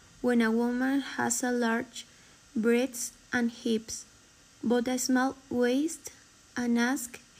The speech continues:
her what the secret is to maintain such a slender waist, a thin waist. She has a round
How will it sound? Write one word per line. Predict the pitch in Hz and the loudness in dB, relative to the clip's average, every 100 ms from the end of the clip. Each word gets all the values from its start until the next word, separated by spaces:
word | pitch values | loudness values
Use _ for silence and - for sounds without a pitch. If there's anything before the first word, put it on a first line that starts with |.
| - | -8
her | 262 247 | -2 -2
what | 247 240 247 262 - - - - - - - 269 | 0 0 0 -4 -8 -20 -20 -20 -20 -20 -14 -4
the | 254 | -2
secret | - 247 233 - 247 262 - - - - - - - | 0 -2 -2 -2 -4 -4 -8 -20 -20 -20 -20 -10 -2
is | 262 - | -2 -2
to | 294 294 - - | -2 -4 -6 -4
maintain | 240 240 233 - 240 226 240 254 - - - - - - | 0 2 0 0 -2 0 -2 -6 -12 -20 -20 -20 -20 -16
such | - - 254 240 240 - - - | -8 -4 -2 -2 -4 -12 -12 -6
a | 247 - - - - - - - | -6 -6 -18 -20 -20 -20 -16 -6
slender | 247 247 247 247 254 269 302 - - - - - - | -4 -2 -2 -2 -2 -2 -4 -10 -20 -20 -20 -12 -2
waist, | 240 240 240 254 - - - - - - - - - - | 2 4 2 0 -4 -10 -10 -14 -16 -20 -20 -20 -20 -4
a | 247 233 226 233 - - | 0 2 2 -2 -10 -4
thin | 226 240 240 - | 0 0 0 -2
waist. | 233 220 254 - - - - - - - - | 2 2 0 -4 -14 -20 -20 -20 -20 -20 -14
She | - 269 262 | -4 0 0
has | 262 254 - | 0 -2 -2
a | 247 | -2
round | 240 233 247 285 | 0 0 0 -4